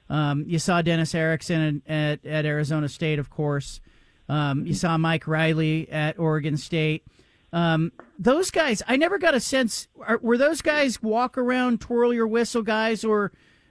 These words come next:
Speaker 2: w-, was Riley jumping in drills? Was Erickson jumping in and, you know, in an offensive drill and, and teaching and coaching?
Speaker 1: Yeah, the, they did. They would, they would, they would jump in,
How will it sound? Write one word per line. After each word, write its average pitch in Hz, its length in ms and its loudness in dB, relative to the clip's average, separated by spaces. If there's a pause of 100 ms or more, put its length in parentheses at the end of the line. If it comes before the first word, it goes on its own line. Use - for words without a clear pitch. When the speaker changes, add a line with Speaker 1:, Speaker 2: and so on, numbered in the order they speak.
Speaker 2:
w-, 214 240 2
was 208 160 2
Riley 269 360 2
jumping 226 380 2
in 208 140 2
drills? 180 340 2
Was 175 100 0
Erickson 226 460 2
jumping 208 380 2
in 202 240 2
and, 180 320 0
you 190 80 -2
know, 170 200 2
in 180 140 -2
an 185 100 0
offensive 180 520 0
drill 180 300 4
and, 160 200 2 (380)
and 160 240 -2
teaching 208 520 0
and 160 140 -2
coaching? 156 460 -2 (1400)
Speaker 1:
Yeah, 165 280 8
the, 123 560 6
they 156 120 8
did. 135 280 6
They 123 120 8
would, 127 140 4
they 131 100 8
would, 113 260 4
they 131 120 6
would 127 180 2
jump 120 180 4
in, 120 220 4